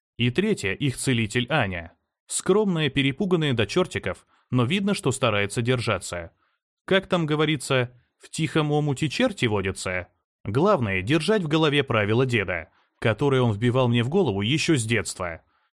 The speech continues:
Никогда не поворачивайся спиной к тихоням. По статистике, среди маньяков их больше всего. "Аня, найди и приведи сюда отставших. Серж,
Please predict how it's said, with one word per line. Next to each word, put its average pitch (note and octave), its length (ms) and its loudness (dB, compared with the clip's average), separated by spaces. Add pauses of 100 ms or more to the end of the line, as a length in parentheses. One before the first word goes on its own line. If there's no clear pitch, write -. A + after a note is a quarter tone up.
(140)
Никогда C#3+ 720 2
не F#2 140 -8
поворачивайся A#2 800 0
спиной B2 500 0
к - 100 -8
тихоням. G#2+ 680 -4 (480)
По B2 120 2
статистике, C3+ 800 -2
среди A#2 380 -2
маньяков C#3 640 -2
их C#3 160 -2
больше F3 400 -2
всего. F#2+ 480 -4 (440)
"Аня, A#2 440 2 (120)
найди D3+ 400 2
и - 20 0
приведи D3+ 360 0
сюда C#3 280 2
отставших. - 640 -2 (260)
Серж, - 500 0